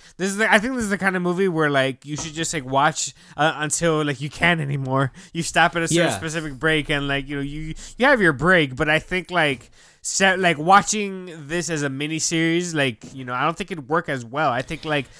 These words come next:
Speaker 1: a four-hour sitting does work best, but I think this could be, again, recut into something different. All right,
Speaker 2: I,
Speaker 1: yeah.
Speaker 2: I was gonna say, yeah, like, ev-, 'cause we were both supporting the idea of just having it be, you know, just being a miniseries, 'cause that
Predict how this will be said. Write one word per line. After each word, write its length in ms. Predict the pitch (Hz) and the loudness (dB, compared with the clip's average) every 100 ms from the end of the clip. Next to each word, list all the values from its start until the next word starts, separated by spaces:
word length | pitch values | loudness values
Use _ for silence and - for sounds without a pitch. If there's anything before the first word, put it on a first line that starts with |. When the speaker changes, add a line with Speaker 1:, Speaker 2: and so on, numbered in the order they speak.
| - | -8
Speaker 1:
a 100 | - | -4
four-hour 580 | 156 - 196 208 196 185 | -4 0 4 8 8 6
sitting 440 | - - 175 175 151 | 4 0 0 -2 0
does 220 | 156 170 | 0 0
work 340 | 139 156 139 | 0 -2 -2
best, 520 | - 127 165 - - - _ _ _ | -4 -4 -4 -8 -10 -18 _ _ _
but 80 | 156 | 0
I 60 | 151 | 0
think 180 | 185 170 | 0 -4
this 140 | 175 | -6
could 120 | - | -6
be, 140 | 170 160 | -4 -4
again, 260 | 147 135 123 | -4 -6 -6
recut 360 | 147 143 151 | -8 -4 -6
into 220 | 135 - | -6 -10
something 260 | 127 131 120 | -10 -12 -12
different. 420 | 110 - - - _ | -16 -18 -20 -20 _
All 60 | 120 | -14
right, 160 | 113 | -6
Speaker 2:
I, 160 | 160 180 | -2 0
Speaker 1:
yeah. 140 | 180 170 | 0 -2
Speaker 2:
I 80 | 170 | -2
was 220 | 175 185 | -2 -2
gonna 180 | 175 170 | -2 -4
say, 220 | - 143 | -2 -2
yeah, 300 | 123 113 101 - | -2 -2 -4 -4
like, 320 | 139 127 113 _ _ _ _ _ _ - | -2 -2 -6 _ _ _ _ _ _ -4
ev-, 180 | 170 160 143 | -4 -4 -4
'cause 180 | 175 143 | -4 -2
we 160 | 156 | 0
were 160 | 175 151 | 0 0
both 260 | 117 143 123 | 0 -2 -2
supporting 520 | 135 - 131 123 120 | -4 -2 -2 -2 -2
the 100 | 113 | -2
idea 320 | 110 113 110 | -2 -2 -2
of 60 | 107 | -4
just 160 | 120 | -4
having 240 | 127 120 117 | -4 -2 -4
it 160 | 104 | -4
be, 280 | 117 113 107 | -4 -4 -4
you 140 | 110 | -4
know, 160 | 117 110 | -4 -4
just 220 | 104 117 | -4 -4
being 160 | 139 120 | -2 -2
a 40 | |
miniseries, 640 | 110 131 120 - 107 98 - | -2 -2 -4 -4 -6 -6 -8
'cause 120 | 117 | -6
that 260 | 110 104 | -4 -6